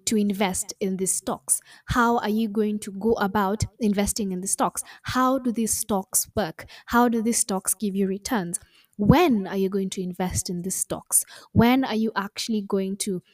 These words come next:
put in, um, the money? And also, who are you going to involve in terms of investing the stocks? Are you going to involve, um, maybe a broker? Are you going to involve, um, an advisor?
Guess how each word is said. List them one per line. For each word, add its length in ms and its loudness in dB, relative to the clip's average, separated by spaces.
put 240 4
in, 400 -2
um, 380 -2
the 80 0
money? 340 2
And 140 -6
also, 460 -2
who 520 10
are 80 2
you 220 6
going 320 4
to 100 -4
involve 540 4
in 120 -2
terms 320 -2
of 220 -6
investing 440 0
the 80 -4
stocks? 280 -6
Are 40 -2
you 100 -2
going 220 -2
to 100 -4
involve, 420 -2
um, 440 -4
maybe 480 -4
a 340 -6
broker? 300 2
Are 200 4
you 120 2
going 220 -4
to 120 -6
involve, 520 -4
um, 420 -4
an 160 -6
advisor? 760 2